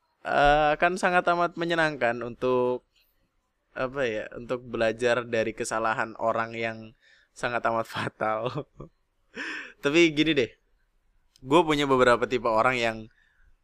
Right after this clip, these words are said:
eh, apa ya, yang nggak gue perbolehkan buat jadi terlalu dekat sama gue. Mari, mari kita mulai deh. Satu,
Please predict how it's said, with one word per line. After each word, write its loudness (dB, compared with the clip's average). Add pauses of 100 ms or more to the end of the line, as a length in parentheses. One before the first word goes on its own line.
(460)
eh, 0 (1800)
apa -4
ya, -6 (280)
yang 0 (720)
nggak 4
gue 4
perbolehkan 0 (400)
buat 4
jadi 0
terlalu 0
dekat -2
sama -4
gue. -4 (800)
Mari, 2
mari 2
kita 2
mulai -2
deh. -8
Satu, -4